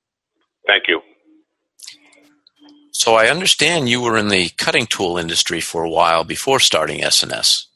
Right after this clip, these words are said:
Speaker 2: Can you tell me about your cutting tool career?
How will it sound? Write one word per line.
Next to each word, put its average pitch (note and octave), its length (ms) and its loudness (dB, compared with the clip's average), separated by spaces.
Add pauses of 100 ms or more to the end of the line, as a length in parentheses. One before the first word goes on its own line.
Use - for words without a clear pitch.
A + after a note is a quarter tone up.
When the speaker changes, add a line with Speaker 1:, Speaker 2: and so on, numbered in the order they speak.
(280)
Speaker 2:
Can F#2+ 180 -8
you F#2 160 -2
tell A#2 240 -2
me A#2+ 120 2
about A#2+ 300 0
your G2+ 120 0
cutting C3 260 -2
tool C#3 220 -4
career? D3 420 -2